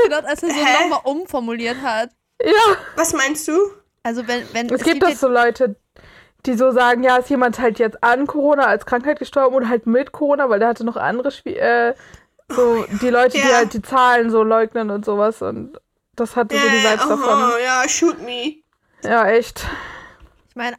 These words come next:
Speaker 1: ganz am Anfang, bevor wir in der tote Großelternspirale gelandet sind, war ich so, oh, Dario, er hat sich Sachen gemerkt, die sie gestern gesagt hat. Da freut sie sich bestimmt, weil sie ja
Speaker 3: Ja.
Speaker 1: uns ausführlich gesagt hat, dass
Speaker 2: Mhm.
Speaker 1: sie möchte, dass Leute ihr zuhören. Wow, er hat Sachen
Speaker 3: Ja.
Speaker 1: aufgegriffen, die in der Folge davor passieren.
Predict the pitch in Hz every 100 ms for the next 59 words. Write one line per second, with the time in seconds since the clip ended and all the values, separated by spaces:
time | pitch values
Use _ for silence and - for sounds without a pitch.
0 | - 277 320 349 302 277 285 254 233 269
1 | - 311 285 285 - 269 262 254 - 247
2 | 247 247 240 240 - 254 254 254 269 240
3 | 226 220 - 220 208 214 220 220 220 240
4 | 277 _ _ _ - 240 - 247 - 370
5 | 349 311 349 277 220 208 220 262 - 269
6 | 302 302 269 254 285 311 - 247 226 233
7 | - 233 226 247 294 - 226 269 311 -
8 | 330 392 - 233 233 - 240 - - 226
9 | 208 _ _ - 240 247 254 247 247 233
10 | 220 262 277 349 359 311 285 302 294 262
11 | 302 277 262 302 277 254 277 269 294 233
12 | - 359 311 220 277 330 320 - 226 240
13 | 381 254 233 214 254 - 247 269 302 277
14 | 247 - 233 240 - 277 262 247 277 302
15 | 302 - 220 202